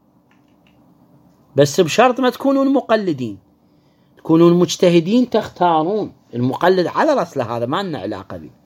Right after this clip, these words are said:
المقلد ما عنده قابلية على الاجتهاد. شنو اللي يقول الفقيه ما لا يمشي عليه، بس اللي يبدأ يصير عنده ملكة اجتهاد يقدر يميز.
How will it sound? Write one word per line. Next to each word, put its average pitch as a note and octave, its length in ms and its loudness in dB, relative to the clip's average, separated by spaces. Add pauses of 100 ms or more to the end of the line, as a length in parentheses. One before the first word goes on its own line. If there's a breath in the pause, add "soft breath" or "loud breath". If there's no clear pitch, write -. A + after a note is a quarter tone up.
(720 soft breath)
المقلد F#3 560 4
ما B3 160 0
عنده B3+ 240 -4
قابلية E3 440 -2
على B2 140 -8
الاجتهاد. G#2 500 -12 (600)
شنو G3 260 0
اللي A#3+ 120 2
يقول A#3+ 240 0
الفقيه A3+ 480 0
ما C4 200 0
لا C4 100 4
يمشي A3 300 0
عليه، F2+ 340 -14 (720)
بس - 280 -2
اللي C#3+ 420 0
يبدأ G3 220 2
يصير G3+ 300 4
عنده F3+ 260 -4
ملكة G3+ 520 -4
اجتهاد G#3 520 -4
يقدر E3+ 280 -4
يميز. D#3 640 -6